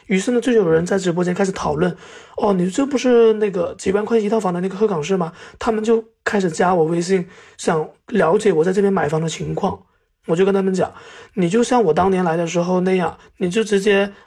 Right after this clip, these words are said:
来了之后到小区里面打电话问，直接这么买就行了，你不用找我，我也没有房源卖给你。”后来呢，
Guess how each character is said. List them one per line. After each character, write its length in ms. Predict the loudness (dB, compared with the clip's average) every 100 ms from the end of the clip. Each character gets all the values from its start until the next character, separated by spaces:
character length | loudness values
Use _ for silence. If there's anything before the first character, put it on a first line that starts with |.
| -4
来 160 | 0
了 100 | 0
之 120 | 2 2
后 160 | 2
到 120 | 2
小 160 | 0 -2
区 160 | -4 -4
里 60 |
面 160 | -2 -2
打 140 | -2
电 120 | -2
话 120 | -2 0
问， 280 | 0 -2 -4 _ -6
直 100 | -2
接 140 | 2
这 80 | 2
么 100 | 0
买 220 | -2 -2
就 100 | -2
行 160 | -2 -2
了， 80 |
你 60 | -2
不 100 | 0
用 120 | 0
找 160 | 0 0
我， 280 | 0 -2 -10 -20 _
我 80 | 2
也 100 | 2
没 140 | 2 2
有 100 | 0
房 180 | -2
源 120 | -4 -4
卖 120 | -2
给 120 | -4
你。” 200 | -6 -10 _ _ _ _ _ _
后 220 | -2 2
来 180 | 4 2
呢， 220 | 0 -2